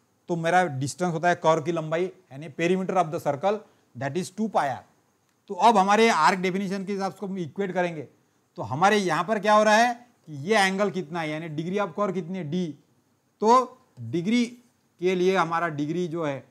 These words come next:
डी डिग्री के लिए, हमारे के लिए, हमारे लिए यहाँ पर कितना रहेगा? वो होगा हंड्रेड, क्योंकि ये हमारे क-,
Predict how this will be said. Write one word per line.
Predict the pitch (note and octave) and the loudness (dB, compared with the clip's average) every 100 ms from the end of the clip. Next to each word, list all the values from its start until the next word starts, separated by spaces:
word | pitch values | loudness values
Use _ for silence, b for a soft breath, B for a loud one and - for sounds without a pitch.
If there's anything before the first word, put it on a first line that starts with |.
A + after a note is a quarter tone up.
| _ _ | _ _
डी | A#2 E3 | -10 -6
डिग्री | E3+ D3+ E3+ | -6 -6 -6
के | D#3 | -6
लिए, | D#3 C#3+ C#3 C#3 _ _ _ _ _ | -4 -4 -6 -12 _ _ _ _ _
हमारे | A#2+ C#3 D3 D#3+ | -10 -6 -4 -4
के | C#3+ | -6
लिए, | D#3 D3+ | -8 -8
हमारे | B2 C3 C#3 C#3+ | -8 -8 -8 -8
लिए | C#3 D3+ | -6 -6
यहाँ | D3 B2 | -6 -6
पर | B2 F3 G3 - _ _ - | -6 -4 -6 -10 _ _ -18
कितना | C3+ F#3 F3+ | -10 -2 0
रहेगा? | F3+ F#3 G#3 G3+ _ D3+ C3+ | 0 2 0 -2 _ -20 -16
वो | C3+ C#3+ | -12 -10
होगा | A2 A#2 A#2+ D3+ - | -10 -10 -10 -14 -14
हंड्रेड, | G3+ G#3 F#3 E3 _ _ _ | -10 -8 -8 -10 _ _ _
क्योंकि | C#3 C3+ | -14 -8
ये | D3 C3 E3 | -8 -6 -4
हमारे | D3 C#3+ D#3 | -4 -4 -6
क-, | D#3 D#3 | -8 -18